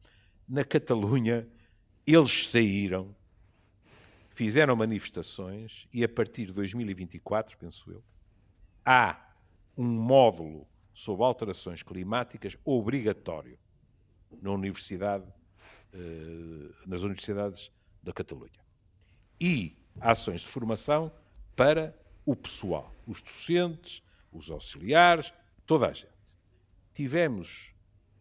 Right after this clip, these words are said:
a senhora Ayuso, que rebentou com a escala de votos praticamente em Madrid, a dizer,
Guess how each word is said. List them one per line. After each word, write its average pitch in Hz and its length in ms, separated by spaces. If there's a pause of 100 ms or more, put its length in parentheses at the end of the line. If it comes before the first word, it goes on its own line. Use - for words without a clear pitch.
(480)
a 87 100
senhora 107 440
Ayuso, 101 680 (640)
que 104 420 (1500)
rebentou 120 640
com - 180
a - 20
escala 110 400
de 98 80
votos 101 380
praticamente 85 840 (440)
em 87 140
Madrid, 80 600 (480)
a 135 80
dizer, 127 720